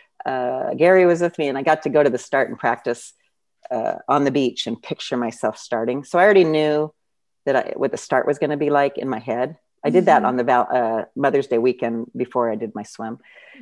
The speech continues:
Speaker 1: Um, I told my husband, "I think I'm gonna go away to England for a couple days. Is that okay?" He goes, "Yeah."
Speaker 2: <laughs>
Speaker 1: And then I had to be home in time for the kids to celebrate Mother's Day for me in case they wanted to,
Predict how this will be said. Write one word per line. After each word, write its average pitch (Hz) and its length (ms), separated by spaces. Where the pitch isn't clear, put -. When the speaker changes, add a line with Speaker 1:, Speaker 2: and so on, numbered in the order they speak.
Speaker 1:
Um, 120 200
I 123 100
told 156 200
my 139 80
husband, 139 220
"I - 40
think 370 140
I'm 403 80
gonna 302 100
go 185 140
away 160 280
to 127 120
England 120 600
for 135 60
a 117 40
couple 120 200
days. 107 180
Is - 60
that 123 160
okay?" 120 260
He 143 140
goes, 185 180
"Yeah." 294 80
Speaker 2:
<laughs> - 480
Speaker 1:
And - 100
then 196 60
I 196 60
had 202 60
to 190 80
be 180 80
home 180 260
in 147 100
time 156 320
for 135 140
the 120 100
kids 185 280
to 143 80
celebrate 143 420
Mother's 156 260
Day 135 140
for 139 160
me 127 180
in 127 80
case 147 200
they 147 120
wanted 123 300
to, - 100